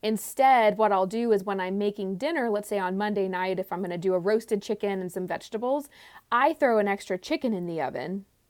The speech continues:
that I do not plan on eating tonight, but the effort is just the same. It fits on the pan. I'm dirtying the same amount of dishes.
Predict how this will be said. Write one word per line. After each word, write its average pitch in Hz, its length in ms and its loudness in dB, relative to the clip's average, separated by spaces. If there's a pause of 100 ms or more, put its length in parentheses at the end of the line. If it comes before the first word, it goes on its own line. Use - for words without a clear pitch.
(420)
that 220 160 4
I 214 100 8
do 285 220 8
not 254 160 2
plan 208 200 0
on 180 140 -2
eating 196 260 0
tonight, 170 580 -6
but 202 140 4
the 202 320 -4
effort 233 320 4
is 185 200 -2
just 202 200 -4
the - 60 -12
same. 180 320 -4
It - 80 -12
fits 262 260 -2
on 226 160 -2
the 208 60 -2
pan. 196 460 -2
I'm 180 120 -10
dirtying 202 440 0
the 202 80 0
same 196 200 -4
amount 180 220 -6
of 175 60 -8
dishes. 185 560 0